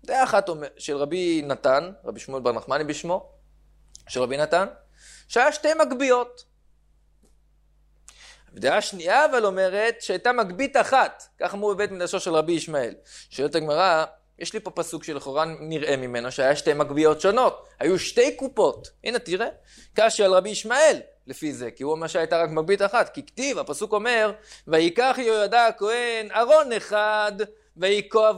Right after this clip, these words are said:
חור בדלתו", כדי שיוכלו דרכו להכניס את הכסף,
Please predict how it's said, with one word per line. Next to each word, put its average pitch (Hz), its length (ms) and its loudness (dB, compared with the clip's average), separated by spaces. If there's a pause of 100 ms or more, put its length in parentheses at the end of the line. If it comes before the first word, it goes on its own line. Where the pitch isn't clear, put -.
חור 202 380 -2
בדלתו", 208 840 0
כדי 165 160 -12
שיוכלו 185 300 -8
דרכו 175 280 -2
להכניס 180 240 -4
את - 40 -8
הכסף, 196 580 -4